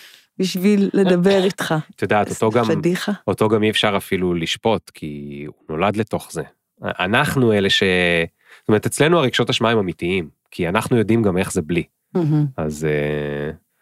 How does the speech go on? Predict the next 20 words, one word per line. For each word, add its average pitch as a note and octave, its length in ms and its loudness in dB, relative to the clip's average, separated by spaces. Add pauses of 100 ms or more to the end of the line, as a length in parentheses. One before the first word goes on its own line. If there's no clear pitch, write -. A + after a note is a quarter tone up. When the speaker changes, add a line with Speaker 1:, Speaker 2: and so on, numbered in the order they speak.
(120)
Speaker 2:
לא C3+ 80 4
חשוב, B2+ 220 2
זה B2 100 4
נושא C3 240 2
אחר G#2+ 200 -2
שאפשר, E2+ 440 -2
אה, D#2+ 80 -2
זה E2+ 200 -2
Speaker 1:
לגמרי. F3 420 4
Speaker 2:
הזמן E3+ 320 2
היה F3+ 220 2
בערך C3 380 0
חצי - 400 -12
שנה, C#2+ 240 -8 (340)
עד G2+ 140 -4
שעברתי D#2 460 -6
לבוסטראפ C#2+ 680 -10
השני. - 280 -12 (800)
ואחרי A2 840 0
זה, B2+ 240 0